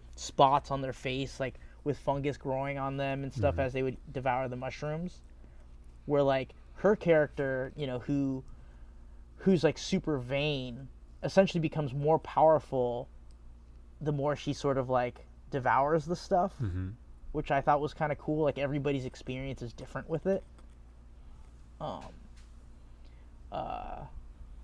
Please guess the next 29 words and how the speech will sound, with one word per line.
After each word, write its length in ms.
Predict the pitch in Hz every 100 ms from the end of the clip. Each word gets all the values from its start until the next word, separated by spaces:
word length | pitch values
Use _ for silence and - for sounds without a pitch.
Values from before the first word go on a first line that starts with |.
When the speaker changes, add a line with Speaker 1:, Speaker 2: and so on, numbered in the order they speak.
| - -
Speaker 1:
so 240 | - 156
that, 180 | 143 143 - 175
you 120 | 185
know, 160 | 139 127
that, 160 | 175 160
that's 220 | 196 -
just 160 | 208
something 280 | 180 160 156
that 120 | 143
I, 160 | 131 127
I 160 | 139 139
really, 680 | 131 135 143 135 135 131 123
really, 500 | 135 127 139 131 -
like, 280 | 156 139 - - - - -
like 160 | 165 156
I 60 | 156
said, 200 | 160 139
like, 160 | 127
everything 480 | 151 143 147 - 139
in 80 | 131
this 120 | 123
film 220 | - 127
sort 200 | - 139
of 100 | 120
means 280 | 120 127 120
something 300 | 139 139 147
to 100 | 139
me. 240 | 151 156 160
Speaker 2:
Mm-hmm. 140 | 185